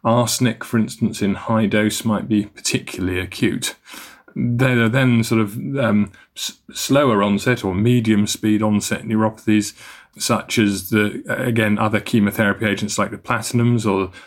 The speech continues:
the proteasome inhibitors, which come on, uh, over the course of,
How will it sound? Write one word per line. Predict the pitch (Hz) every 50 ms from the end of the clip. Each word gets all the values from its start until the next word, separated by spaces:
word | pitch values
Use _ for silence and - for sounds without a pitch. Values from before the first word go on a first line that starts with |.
| _ -
the | -
proteasome | - - 139 143 135 - 107 104 98 101 101 101 101 98 98 95
inhibitors, | 101 104 98 101 98 - - 98 95 - -
which | 110 98 - - - - _ _ _ _ _ _ _ -
come | - - 113 107 107
on, | 104 104 101 101 104 98
uh, | - - - 104 101 98 98 - - - - -
over | - 110 110 113 107 101 101 101
the | 95 104 98
course | 95 - - - - 139 131 113 107 101 90 90 - - -
of, | 107 95 92 90 90 92